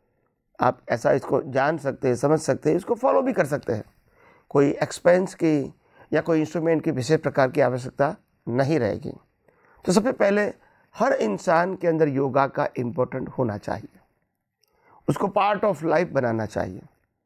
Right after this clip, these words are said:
ऐसा नहीं कि मैं करूँ न करूँ, मेरी मर्जी है तो करूँ, ऐसा नहीं। Part of life, जैसे श्वास लेना है, खाना है, पैसा कमाना है, सोना है, ऐसे योगा भी करना ही है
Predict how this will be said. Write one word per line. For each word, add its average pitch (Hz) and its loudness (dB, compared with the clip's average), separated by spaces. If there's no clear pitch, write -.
ऐसा 147 2
नहीं 170 0
कि 170 -4
मैं 156 2
करूँ 147 0
न 135 2
करूँ, 135 2
मेरी 175 4
मर्जी 147 0
है 143 4
तो 139 -6
करूँ, 127 0
ऐसा 151 4
नहीं। - -4
Part 214 0
of 170 -2
life, 113 -6
जैसे 143 2
श्वास 135 0
लेना 139 2
है, 127 0
खाना 131 2
है, 117 -2
पैसा 160 2
कमाना 143 0
है, 131 2
सोना 147 2
है, 120 -2
ऐसे 127 -2
योगा 120 2
भी 120 -4
करना 110 -2
ही 120 0
है 113 -6